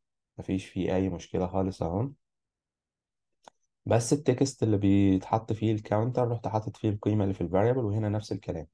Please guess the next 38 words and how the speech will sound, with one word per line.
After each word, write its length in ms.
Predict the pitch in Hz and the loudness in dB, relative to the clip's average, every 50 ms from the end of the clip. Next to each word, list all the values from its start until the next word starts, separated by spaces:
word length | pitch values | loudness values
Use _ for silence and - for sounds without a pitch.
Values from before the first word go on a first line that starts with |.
| _ _ | _ _
أكيد 260 | 110 107 - 127 135 | -8 -2 0 2 4
أما 240 | 143 139 135 120 104 | 6 4 4 4 2
هدوس 240 | 98 104 117 117 - | 2 0 0 -2 -2
على 160 | 101 104 104 104 | -2 0 0 0
أي 120 | 104 104 | 0 -2
زرار، 300 | 101 95 101 104 101 104 - _ _ _ _ _ _ _ _ _ _ | -2 -2 -2 -2 -2 -4 -8 _ _ _ _ _ _ _ _ _ _
هزود 400 | - 87 85 98 101 113 113 107 | -8 -2 2 4 4 4 4 4
الكاونتر 600 | 107 92 - - 95 95 101 104 113 110 117 113 107 | 2 0 0 -2 0 0 0 0 -2 -2 -2 -2 0
بالقيمة، 480 | 104 98 90 - - 104 107 110 117 | 0 -2 -4 0 2 2 2 2 2
يعني 220 | 107 95 92 92 87 | 2 2 2 2 0
ده 120 | 95 101 | 2 0
هيزود 320 | 98 87 98 98 101 98 | 2 2 2 2 2 2
الكاونتر 440 | 95 87 - - 95 95 92 92 101 | 0 -4 -2 -2 -2 -2 0 -2 -2
بواحد، 380 | 90 87 90 92 98 98 98 90 | -2 0 0 0 2 2 0 2
ده 100 | 92 92 | 4 2
هيزوده 340 | 92 90 92 87 92 95 92 | 4 4 2 2 2 0 0
باتنين، 320 | 92 92 - 90 95 92 | -2 -4 -2 0 0 2
ده 120 | 90 90 | 2 2
هيزوده 360 | 90 90 87 90 90 92 98 101 | 2 2 2 0 0 0 0 0
بتلاتة، 460 | - - 87 101 107 107 - 143 143 - _ _ _ _ _ _ _ _ _ | -2 -2 0 0 0 0 -2 -6 -6 -8 _ _ _ _ _ _ _ _ _
وبعمل 400 | - 98 110 117 113 104 92 92 | 2 2 2 4 4 2 0 0
إيه؟ 240 | - 95 95 95 101 - _ _ _ _ _ _ _ _ _ | 0 0 0 -2 -2 -6 _ _ _ _ _ _ _ _ _
وبعمل 480 | - 95 101 110 104 101 104 101 101 104 - _ _ | 0 0 2 2 2 2 0 0 -2 -4 -8 _ _
سيت 300 | - - 107 107 107 - | -4 -2 -2 -2 0 -2
إيه؟ 280 | 90 92 92 90 92 - _ _ _ | 0 0 0 0 -2 -8 _ _ _
سيت 260 | _ - - 98 - 107 | _ -4 -4 0 2 2
الستيت. 460 | 101 92 92 - - 107 95 - - - | 2 2 0 -4 -8 -12 -12 -12 -4 -2
بص 180 | 110 117 - 131 | -2 0 0 2
كده، 200 | - 127 127 131 | 2 4 4 4
أما 160 | 120 123 123 | 4 4 4
أنا 100 | 127 120 | 2 4
زودت 380 | 113 104 101 110 113 110 - | 4 4 4 2 0 0 -2
الكاونتر 480 | 113 110 110 - 104 107 107 113 110 107 | -2 -2 0 0 0 0 0 0 -2 -2
بتلاتة، 460 | 101 95 95 - 92 98 98 95 92 | -2 -2 -2 0 0 0 2 2 0
ما 80 | 90 87 | -4 -2
كانش 260 | - 104 104 - - | -2 -2 -2 -2 0
بيغير 440 | 113 113 104 95 95 98 98 98 95 | 2 2 4 4 4 4 4 4 4
ليه؟ 300 | 95 90 90 92 92 | 2 0 0 -2 -4